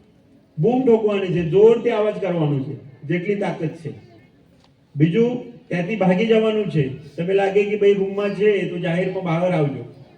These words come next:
અને ત્રીજું, જે કોમલે કીધું કે તમારા સૌથી વિશ્વાસપાત્ર માણસ છે,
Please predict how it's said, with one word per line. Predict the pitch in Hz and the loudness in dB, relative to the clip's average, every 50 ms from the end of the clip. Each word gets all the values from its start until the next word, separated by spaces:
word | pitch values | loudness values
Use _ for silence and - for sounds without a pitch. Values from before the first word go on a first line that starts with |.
| - - | -12 -6
અને | 143 156 151 | -4 -4 -4
ત્રીજું, | 147 170 185 196 185 214 233 262 254 - - - - - - - - - _ _ _ _ _ _ 151 | -2 -4 -4 -4 -2 -2 -2 -2 -2 -4 -6 -10 -18 -20 -20 -20 -20 -20 _ _ _ _ _ _ -6
જે | 143 180 | -6 -2
કોમલે | 180 190 185 190 196 208 214 220 | 0 2 2 4 4 2 2 2
કીધું | 214 214 208 202 208 220 | 0 -2 -2 -4 -4 -4
કે | 220 214 | -4 -4
તમારા | 208 202 190 190 196 190 196 | -4 -4 -4 -4 -4 -4 -4
સૌથી | 175 - 185 180 175 214 202 | -4 -4 -6 -6 -6 -8 -8
વિશ્વાસપાત્ર | 180 170 - 196 190 196 190 - 190 185 180 190 180 | -8 -8 -8 -6 -6 -6 -6 -6 -6 -6 -6 -6 -6
માણસ | 175 165 156 160 160 160 147 | -4 -4 -2 -2 -2 -2 -4
છે, | - - - - 147 - - | -2 0 0 0 0 0 -4